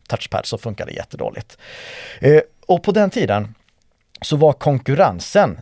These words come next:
dels då iPad, vilket var ett av skälen till att Microsoft ville fokusera så mycket på att få över alla till det här touchgränssnittet istället.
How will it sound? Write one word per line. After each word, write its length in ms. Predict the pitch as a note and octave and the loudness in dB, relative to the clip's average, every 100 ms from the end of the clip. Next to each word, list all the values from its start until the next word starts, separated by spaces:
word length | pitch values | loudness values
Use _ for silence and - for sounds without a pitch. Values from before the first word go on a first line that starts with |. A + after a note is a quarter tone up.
| - | -6
dels 420 | C3 D#3 F3+ - | 0 2 0 2
då 200 | D3+ C3+ | 2 4
iPad, 480 | C3+ G#2 - B2 D3+ | 2 0 0 2 2
vilket 380 | A#2 G#2+ A2 - | 0 -4 -4 -2
var 160 | G2+ G2+ | 0 0
ett 140 | F#2+ | -2
av 80 | G2 | -4
skälen 320 | A2+ F#2 A2 | -4 -4 -6
till 160 | G#2 G2+ | -2 -2
att 120 | G2 | -2
Microsoft 560 | G#2+ F2+ G#2+ - A2+ | -4 -4 -4 -4 -4
ville 280 | G#2+ F2+ F2+ | -6 -4 -4
fokusera 540 | - G#2+ G2+ - F#2 B2 | -4 -10 -10 -6 -2 0
så 120 | C#3 | 0
mycket 300 | A#2+ - G2+ | -2 -6 -8
på 200 | G#2+ F#2+ | -2 -2
att 120 | F#2 | -2
få 180 | - G#2+ | -2 0
över 260 | F#2 G#2 | 2 2
alla 260 | A#2+ A2 G2 | 2 2 -2
till 220 | - F#2+ | -4 -6
det 80 | F#2+ | -4
här 200 | G2 F2+ | -4 -6
touchgränssnittet 880 | - A2 - - G2 F2+ G#2+ - F#2+ | -6 -8 -8 -12 -12 -10 -10 -8 -10
istället. 460 | - G#2+ F#2 F2+ | -2 -2 -2 -6